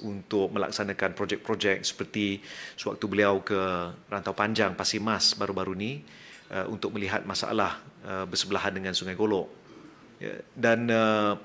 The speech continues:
sejumlah perkara dipercepat. Saya lihat yang main politik banyak ni Menteri Besar Kedah. Main politik dan, eh, sampai nak tangkap hati orang. Jadi, ya, faham ya? I'm repeating what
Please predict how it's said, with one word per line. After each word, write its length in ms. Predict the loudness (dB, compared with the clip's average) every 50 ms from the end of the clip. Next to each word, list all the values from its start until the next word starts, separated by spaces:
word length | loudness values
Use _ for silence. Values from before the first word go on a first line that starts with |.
| -10 -4 -2
sejumlah 400 | -2 2 2 2 4 4 2 2
perkara 400 | 0 0 0 2 4 2 2 2
dipercepat. 560 | 0 -2 -2 -2 -2 -2 -2 0 0 0 0 -2 -8 -20 -20 -20 -20 -20 -20 -20 -20 -20 -20 _ -20 -20 -20 -20 -20 -20 -20 _ -20 -16 -6
Saya 240 | 0 2 4 4 4
lihat 240 | 4 2 2 4 2
yang 80 | 2
main 240 | 2 2 0 0 0
politik 320 | 0 -2 -2 0 -4 -4
banyak 240 | 0 0 0 0 0
ni 160 | -2 -2 -4
Menteri 160 | -4 -4 -4 -2
Besar 240 | -2 -2 -2 -2
Kedah. 320 | 0 2 2 2 2 0 -6 -14 -18 -20 -20 -20 -20 -20 -20 -20 -20 -20 -20 -20 -20 -20 -20 -20 -20 -10
Main 240 | 0 2 2 2 4
politik 560 | 2 2 2 2 2 2 2 2 2 -4 -14 -18 -12
dan, 320 | -2 0 2 2 2 2 0 0
eh, 80 | 2
sampai 320 | 2 0 0 0 2 2 2
nak 160 | 2 0 -2
tangkap 320 | -2 -2 0 0 -2 0
hati 240 | 0 -4 0 2 2
orang. 320 | 4 4 2 0 0 -4 -8 -12 -16 -20 -20 -20 -20 -20 -20 -20 -20 -20 -20 -20 -20 -20 -20 -20 -20 -20 -20 -16 -10
Jadi, 480 | -4 0 2 4 4 4 4 2 0 -6 -8 -12 -12 -14 -14 -16 -18 -20 -20 -20 -20 -20 -20 -20 -20 -20 -20 -20 -20 -20 -20 -20 -20 -20 -20 -20 -20 -20 -20 -20 -14
ya, 160 | -12 -10 -10 -10
faham 320 | -8 -4 -4 -2 -2 -2
ya? 160 | -2 -4 -4 -6 -12 -20 -20 -20 -20 -20 -20 -20 -20 -20 -20 -20 -20 -20 -20 -20 -20 -20 -20 -20 -20 -20 -20 -20 -20 -20 -20 -20 -14 -4 -2
I'm 160 | 0 0 0
repeating 400 | -2 -2 0 0 0 2 2 2
what 80 | 2